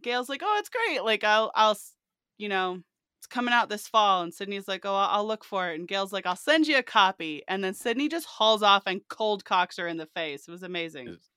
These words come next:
Speaker 2: it was great. It was great.
Speaker 1: <laughs> Just punches the shit out of her, as she should.
Speaker 2: A-, and it kinda develops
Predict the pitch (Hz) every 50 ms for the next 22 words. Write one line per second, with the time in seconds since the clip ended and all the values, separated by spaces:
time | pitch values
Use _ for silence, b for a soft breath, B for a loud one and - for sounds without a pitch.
0 | _ _ - 95 85 78 - - 73 69 71 - - _ - 285 - - 440 -
1 | - - - - 415 392 - - - _ - - 226 - - - 277 - - -
2 | _ b b b b b b b b b b _ _ _ - 269 254 254 - 262
3 | 254 220 - 226 214 - - 226 202 180 175 160 151 143 135 120 127 123 - -
4 | 262 277 - - 208 196 - - 156 143 139 135 _ _ _ _ _ _ _ _
5 | _ _ _ - 139 139 135 143 143 147 143 - 170 156 147 139 131 - 117 113
6 | 101 101 95 87 98 95 95 98 92 - - - - -